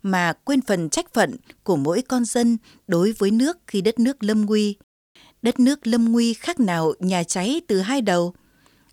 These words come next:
Ai đem vật gì cản lửa, dập tắt lửa,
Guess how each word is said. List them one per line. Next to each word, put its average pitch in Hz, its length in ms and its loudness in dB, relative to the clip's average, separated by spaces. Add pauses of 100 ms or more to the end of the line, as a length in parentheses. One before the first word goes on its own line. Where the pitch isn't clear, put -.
Ai 185 240 0
đem 180 200 -2
vật 156 140 -2
gì 156 260 -2
cản 151 280 0
lửa, 147 300 -2 (260)
dập - 240 -2
tắt 320 140 0
lửa, 180 340 2